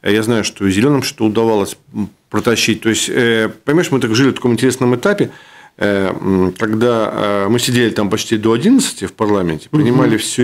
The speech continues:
Speaker 1: решения как-то через, через компьютер, то есть друг друга не видели, каждый был отделен, э, не только кабинетами, даже в разных зданиях сидели, поэтому коммуникация была минимальная. И до сих пор всех коллег своих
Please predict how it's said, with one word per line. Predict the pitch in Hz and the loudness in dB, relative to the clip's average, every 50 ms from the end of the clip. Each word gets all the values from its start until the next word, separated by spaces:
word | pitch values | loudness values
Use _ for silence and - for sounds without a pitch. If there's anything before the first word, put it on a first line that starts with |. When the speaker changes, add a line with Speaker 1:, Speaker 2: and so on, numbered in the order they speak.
| 117 110 | 2 2
Speaker 1:
решения | 110 113 - - - 120 110 107 101 98 95 90 | 2 2 2 0 2 2 2 2 2 2 0 -2
как-то | - - 98 95 107 101 | -4 -8 -8 -8 -6 -6
через, | - - 110 104 101 92 - - - _ _ _ _ _ | -2 0 0 2 0 0 -4 -12 -20 _ _ _ _ _
через | _ - 117 107 - | _ -2 -2 -2 0
компьютер, | - - 113 107 - - 208 - 131 | 0 -2 -2 -2 0 -2 0 0 0
то | 98 - | 0 2
есть | 110 104 98 | 0 2 2
друг | 110 117 110 | 0 0 0
друга | 117 117 107 117 | 0 0 2 2
не | 117 117 135 | 2 4 4
видели, | 170 190 175 143 110 | 4 4 2 2 0
каждый | - - 107 104 98 98 104 | 0 0 -2 -2 0 -2 0
был | 101 107 104 104 | 2 2 2 2
отделен, | 104 104 107 117 117 113 107 87 - - - - _ _ _ _ _ _ _ _ | 0 0 0 0 2 2 0 -2 -4 -10 -20 -20 _ _ _ _ _ _ _ _
э, | 92 92 95 92 90 87 85 80 78 78 78 76 71 - - 69 71 71 71 - - 82 | -6 -4 -2 -2 -2 -2 -4 -4 -4 -6 -6 -8 -10 -14 -14 -14 -14 -14 -16 -16 -14 -12
не | 82 - - - 101 104 | -12 -10 -6 -4 0 0
только | 120 117 - | 0 0 -2
кабинетами, | - - 98 110 110 110 101 87 - 92 95 | -4 -2 0 2 2 2 0 0 -2 -2 0
даже | 95 95 98 92 90 95 | 0 2 0 0 -2 -4
в | 90 87 92 | -6 -4 -4
разных | 107 101 107 101 107 107 | -2 0 0 -2 -2 -4
зданиях | 101 110 160 185 180 131 104 - | -2 0 0 2 2 0 0 -2
сидели, | - 104 95 98 95 | -4 -2 -2 0 -2
поэтому | - 92 117 113 120 117 117 | 0 -2 -2 0 0 -2 -2
коммуникация | 113 113 117 117 120 117 - 117 107 85 107 | 0 0 0 2 2 0 -2 -4 -4 -2 -2
была | 104 101 104 101 | 0 2 2 2
минимальная. | 104 110 117 123 123 110 92 80 78 78 82 | 2 2 2 2 0 0 -2 -4 -6 -6 -6
И | |
до | 85 104 | -4 -4
сих | - - | -6 -2
пор | - 117 | -2 -2
всех | 104 - 107 98 | -2 -2 -8 -8
коллег | - - 113 107 101 - | -4 -2 -2 -2 -2 -4
своих | - - 101 98 95 - | -4 -4 -2 -2 -2 -4